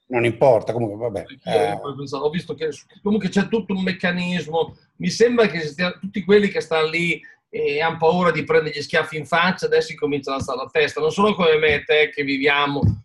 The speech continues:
Speaker 2: coi contastronzi, le valanghe di merda, i contamone, capito? C'è tutto un sacco di persone che adesso stan-, stanno venendo fuori. Invece, una cosa che, eh,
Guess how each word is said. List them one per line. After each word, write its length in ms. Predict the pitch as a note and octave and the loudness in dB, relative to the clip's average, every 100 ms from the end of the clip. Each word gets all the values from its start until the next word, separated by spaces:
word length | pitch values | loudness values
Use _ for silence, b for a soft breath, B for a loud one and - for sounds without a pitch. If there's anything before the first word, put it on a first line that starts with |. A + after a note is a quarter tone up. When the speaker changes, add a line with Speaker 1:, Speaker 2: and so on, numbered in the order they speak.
| _ | _
Speaker 2:
coi 140 | E3+ D#3+ | -6 0
contastronzi, 760 | D#3+ D3 D3+ - D3+ D#3 D3+ C#3+ | 2 2 0 4 4 4 4 0
le 80 | |
valanghe 320 | C#3 D3 C#3+ C3+ | 2 0 0 -2
di 100 | C3+ | 0
merda, 420 | C#3+ C#3+ C3+ C3+ | 0 0 -2 -4
i 60 | |
contamone, 680 | C3+ C#3+ C3+ C#3 C#3 A#2 A2+ | -4 -4 -4 -2 2 0 -2
capito? 500 | A#2 - D3 B2 A#2 _ _ _ _ _ _ | -8 -8 -8 -8 -10 _ _ _ _ _ _
C'è 200 | - D#3+ | -4 -4
tutto 180 | F#3 F3+ | -4 -4
un 100 | F3+ | 0
sacco 280 | F#3+ F#3 F3+ | 2 0 0
di 100 | F3 | -2
persone 440 | F3 - G#3 G3+ | -4 0 2 2
che 80 | D3+ | 2
adesso 340 | D3+ F3 E3 | 2 2 0
stan-, 340 | D3+ D3 C#3 C3+ _ _ | -6 -6 -6 -10 _ _
stanno 300 | _ D3 C#3+ | _ -4 -2
venendo 320 | C#3+ C#3+ C3+ C3+ | -2 -2 -2 -4
fuori. 400 | C3+ A#2 G#2 - _ _ _ _ _ _ _ _ _ | -6 -6 -6 -16 _ _ _ _ _ _ _ _ _
Invece, 760 | E3 F3 G#3+ C#4+ A3+ F#3+ - _ - - _ | -6 2 2 4 2 2 -2 _ -10 -10 _
una 260 | - E3 D#3+ | -10 -6 -4
cosa 540 | G3 G#3+ F#3+ C#3+ C#3 - | 0 2 2 0 -4 -8
che, 580 | - F#3 E3+ C#3+ - _ | -4 0 0 0 -6 _
eh, 640 | A#2+ A#2+ A#2+ - - - | -10 -8 -10 -12 -16 -20